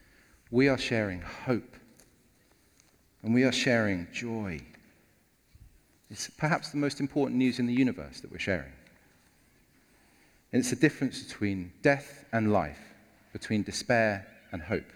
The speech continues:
When we share the good news, we are sharing the joy and the peace and the hope that can never perish,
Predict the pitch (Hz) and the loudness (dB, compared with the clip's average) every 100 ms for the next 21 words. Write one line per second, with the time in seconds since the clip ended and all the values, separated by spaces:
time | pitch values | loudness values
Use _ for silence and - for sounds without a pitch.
0 | - - _ _ _ _ _ _ _ _ | -20 -20 _ _ _ _ _ _ _ _
1 | _ - _ _ _ _ _ _ _ _ | _ -20 _ _ _ _ _ _ _ _
2 | _ _ _ _ _ _ 139 147 139 175 | _ _ _ _ _ _ 0 2 2 4
3 | 151 127 120 110 120 95 76 - _ - | 4 2 0 2 2 2 -4 -16 _ -20
4 | - _ _ _ _ _ _ - - 113 | -20 _ _ _ _ _ _ -18 2 6
5 | 113 113 127 113 104 95 - 123 123 123 | 6 6 4 4 2 -2 2 4 6 4
6 | 120 110 95 - - 117 98 - - 95 | 2 -2 -4 -4 -2 -2 -2 -6 -6 -6
7 | 92 - 104 92 - - - 110 110 110 | -6 -6 -8 -8 -10 -14 -2 2 4 2
8 | 113 - 92 78 73 - | -2 -2 -4 -4 -10 -12